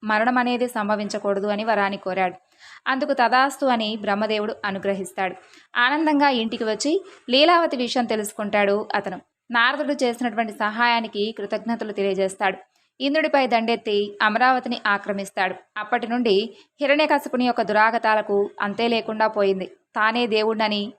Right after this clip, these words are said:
విష్ణు భగవానుడికి ఎవరూ పూజలు చేయకూడదని భీకరంగా పాలన చేస్తూ, తానే యజ్ఞభాగాలను తానే సి-, తీసుకుంటూ ఉండేవాడు. దాంతో దేవతలకు సుఖస్థితి తగ్గింది. తరువాత కుమారుణ్ణి చండామార్కులనేటటువంటి గురువుల వద్దకు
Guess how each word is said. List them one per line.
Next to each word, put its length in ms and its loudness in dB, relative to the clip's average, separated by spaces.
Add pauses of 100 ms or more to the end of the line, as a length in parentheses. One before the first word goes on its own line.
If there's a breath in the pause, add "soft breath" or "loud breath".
విష్ణు 220 -4
భగవానుడికి 560 2
ఎవరూ 340 0
పూజలు 320 -4
చేయకూడదని 720 -2 (120)
భీకరంగా 500 0
పాలన 380 0 (100)
చేస్తూ, 320 -2 (400 loud breath)
తానే 320 2
యజ్ఞభాగాలను 760 2
తానే 360 0
సి-, 140 -12
తీసుకుంటూ 600 -8
ఉండేవాడు. 440 2 (440)
దాంతో 360 2
దేవతలకు 720 0 (200)
సుఖస్థితి 440 -4
తగ్గింది. 460 -2 (520)
తరువాత 720 2
కుమారుణ్ణి 640 2 (100)
చండామార్కులనేటటువంటి 1120 2
గురువుల 300 0
వద్దకు 540 0